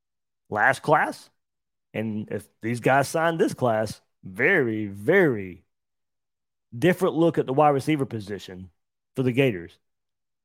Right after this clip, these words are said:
and the speed they can put on the field and helping out their quarterback.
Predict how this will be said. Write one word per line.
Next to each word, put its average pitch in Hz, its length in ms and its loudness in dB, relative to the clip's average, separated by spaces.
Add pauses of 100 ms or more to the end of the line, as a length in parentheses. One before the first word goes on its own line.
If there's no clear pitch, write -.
(460)
and 120 100 -2
the 110 60 -4
speed 165 340 4
they 156 100 8
can 135 160 -4
put 160 160 4
on 139 120 2
the 120 80 0
field 139 420 2 (720)
and 123 80 0
helping 143 260 4
out 131 120 2
their 113 100 -6
quarterback. 107 480 -2